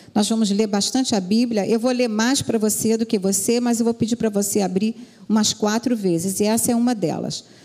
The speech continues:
Nós vamos ler esse Salmo oito pra começar, que diz assim: "Ó Senhor, Senhor nosso, quão magnífico em toda a terra é o teu nome, pois expuseste nos céus a tua majestade.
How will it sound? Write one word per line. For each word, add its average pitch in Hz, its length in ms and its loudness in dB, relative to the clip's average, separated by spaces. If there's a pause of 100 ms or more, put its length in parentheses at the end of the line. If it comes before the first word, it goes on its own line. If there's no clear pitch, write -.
(160)
Nós 226 120 2
vamos 277 220 2
ler 269 80 2
esse 277 180 0
Salmo 233 380 2
oito 208 240 0
pra 214 120 0
começar, 196 640 0 (560)
que 233 120 0
diz 226 200 0
assim: 180 460 0 (300)
"Ó 269 180 2
Senhor, 269 580 2
Senhor 247 460 2
nosso, 196 840 -2
quão 311 200 0
magnífico 269 760 0
em 262 80 2
toda 254 260 -2
a 226 40 0
terra 233 540 -2 (140)
é 240 100 2
o 262 80 0
teu 294 200 0
nome, 160 520 0 (520)
pois 247 180 0
expuseste 285 720 0
nos 277 140 2
céus 240 480 0
a 240 60 0
tua 269 260 0
majestade. 226 920 -2